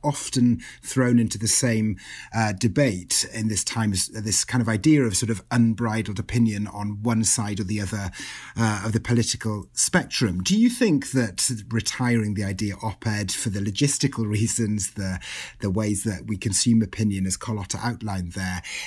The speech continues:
do you think that's all that's at play here, or do you think there's a recognition that the appetite for opinion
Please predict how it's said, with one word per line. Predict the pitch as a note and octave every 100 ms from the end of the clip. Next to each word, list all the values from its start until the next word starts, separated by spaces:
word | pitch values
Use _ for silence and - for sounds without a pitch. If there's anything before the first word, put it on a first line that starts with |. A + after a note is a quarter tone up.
| - _ -
do | D3
you | F#3+
think | F#3+ A3+
that's | F#3+ D3 D#3+
all | D#3+
that's | D3 -
at | -
play | - D3+
here, | D#3 F3+ F3+
or | F#3
do | D3
you | C#3
think | D3+ A2
there's | A2+
a | A#2
recognition | A#2 - - A2+ - G#2 G2+
that | G2 F#2+
the | A2+
appetite | A#2+ - - G#2+ F#2+ -
for | -
opinion | F#2+ - C3 B2+ A#2+ A2+